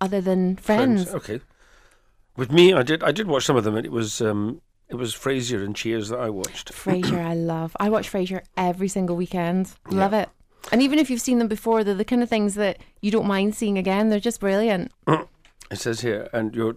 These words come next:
Speaker 2: so old that, uh, young people think Paul McCartney was discovered by Kanye West."
Speaker 1: Yes, well,
Speaker 2: <laughs>
Speaker 1: that, that did happen when, uh, Paul McCartney, Kanye West, and it was Rihanna, wasn't it?
Speaker 2: Yep,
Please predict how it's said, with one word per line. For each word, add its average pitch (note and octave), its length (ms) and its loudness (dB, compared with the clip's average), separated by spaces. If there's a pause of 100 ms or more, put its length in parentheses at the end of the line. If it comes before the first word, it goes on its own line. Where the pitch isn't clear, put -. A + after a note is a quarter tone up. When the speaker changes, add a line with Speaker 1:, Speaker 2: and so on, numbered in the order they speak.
Speaker 2:
so B2 240 -2
old A2 220 2
that, A2 300 -6
uh, F#2 180 -2 (120)
young G#2+ 220 -4
people G#2+ 320 -8
think - 240 -6
Paul A#2 200 -2
McCartney A#2+ 340 -6
was G#2+ 120 -4
discovered G2 460 -6
by F#2+ 100 -4
Kanye G2 420 -4
West." F#2 360 -10 (180)
Speaker 1:
Yes, G#3 640 -4
well, B3+ 260 2 (180)
Speaker 2:
<laughs> G#3 60 -8
Speaker 1:
that, E4 300 2
that D4+ 220 2
did F#4+ 180 0
happen C4 500 -2
when, A3+ 300 4
uh, A3+ 340 4 (440)
Paul B3+ 160 4
McCartney, A#3+ 420 0
Kanye A3+ 380 2
West, G#3+ 360 0
and G3+ 380 0
it F#3 60 -2
was G3 100 -4
Rihanna, C#4 460 2
wasn't D4+ 260 2
it? F3 220 2
Speaker 2:
Yep, - 120 2